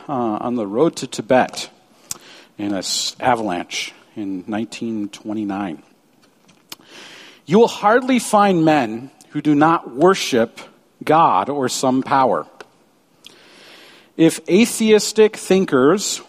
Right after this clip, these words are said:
or scientists filled with materialistic outlook do not worship God, they often tend to worship great men and heroes of some idea which they exalt into a power.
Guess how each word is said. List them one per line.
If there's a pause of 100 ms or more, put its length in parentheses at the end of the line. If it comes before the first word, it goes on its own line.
(120)
or
scientists
filled
with (400)
materialistic
outlook (300)
do
not
worship
God, (100)
they
often
tend
to
worship
great
men
and
heroes (680)
of
some (840)
idea
which
they
exalt
into
a
power.